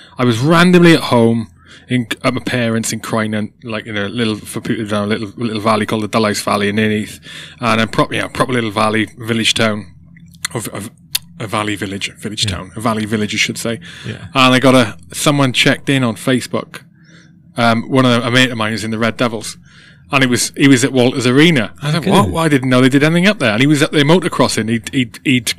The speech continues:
Speaker 1: procured the Red Devils van for the weekend. He'd chucked his motocross bike in the back, and I went up there watching some motocross at Walters. Massive place. What
Speaker 2: Yeah.
Speaker 1: an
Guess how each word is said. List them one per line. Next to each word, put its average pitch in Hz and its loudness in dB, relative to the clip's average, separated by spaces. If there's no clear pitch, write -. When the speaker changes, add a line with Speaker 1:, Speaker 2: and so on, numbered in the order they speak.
Speaker 1:
procured 170 4
the 143 2
Red 131 2
Devils 123 0
van 117 2
for 120 -6
the 117 0
weekend. 117 0
He'd 117 -2
chucked - 2
his 131 2
motocross 123 0
bike 110 -2
in - -16
the 104 -10
back, 101 -4
and 135 -10
I - -4
went 131 -2
up 127 -6
there 131 -4
watching 123 -2
some 135 -2
motocross 156 0
at 107 -6
Walters. 151 -4
Massive 240 0
place. 110 -2
What - 2
Speaker 2:
Yeah. - 6
Speaker 1:
an - -4